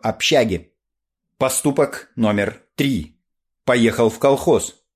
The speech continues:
где при помощи похожей на брошенный танкер ковано-клёпанной печи быстро приобрёл новые временные прозвища «Гастелло» и «Умывальников начальник»,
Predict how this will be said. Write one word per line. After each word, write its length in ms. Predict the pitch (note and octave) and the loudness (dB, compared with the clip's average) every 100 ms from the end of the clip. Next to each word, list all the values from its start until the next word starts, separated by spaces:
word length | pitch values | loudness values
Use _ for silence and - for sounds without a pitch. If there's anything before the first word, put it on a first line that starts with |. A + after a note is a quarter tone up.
| _ A2+ | _ -10
где 300 | A2 A#2+ G#2+ | 0 2 2
при 160 | A#2+ | -2
помощи 500 | - C#3+ C3+ A#2+ C3 | 2 2 4 2 0
похожей 720 | A#2+ - C3+ - D3+ A#2+ B2 | -2 0 0 2 2 4 2
на 160 | A#2+ C3 | 4 2
брошенный 640 | C3 C3+ - B2+ B2+ B2 | 4 2 2 0 0 0
танкер 600 | A#2 A#2 A2 G2 A2+ - | 2 2 2 2 -2 -2
ковано-клёпанной 1080 | - C#3+ B2+ A#2+ A#2 - C3+ C3 B2 B2+ A#2+ | 0 2 4 2 -2 2 2 2 2 2 0
печи 400 | A#2+ A#2+ A#2 D#3 | 2 2 2 0
быстро 580 | B2+ G#2+ D#3 C3+ - C#3 | -2 0 2 2 2 0
приобрёл 640 | C#3 C3+ A#2 A#2+ C#3+ C#3 | 2 2 4 4 4 4
новые 400 | B2+ B2+ C3 C3+ | 2 4 4 4
временные 540 | A#2 G#2+ A2 A#2 C3+ | 4 2 4 4 2
прозвища 580 | C3+ F#3 B2+ A#2 G2+ A2+ | 2 2 4 2 0 0
«Гастелло» 840 | G#2+ B2+ - - D3 D#3+ D#3+ E3+ - | 0 0 0 2 4 4 4 2 2
и 240 | D#3 - - | 0 2 2
«Умывальников 840 | D#3+ D#3+ C#3 A2+ A2+ A#2 A#2+ - | 2 2 4 4 4 2 0 -2
начальник», 600 | C3+ C3 F#2+ D#2 D2+ - | -2 0 0 0 -2 -4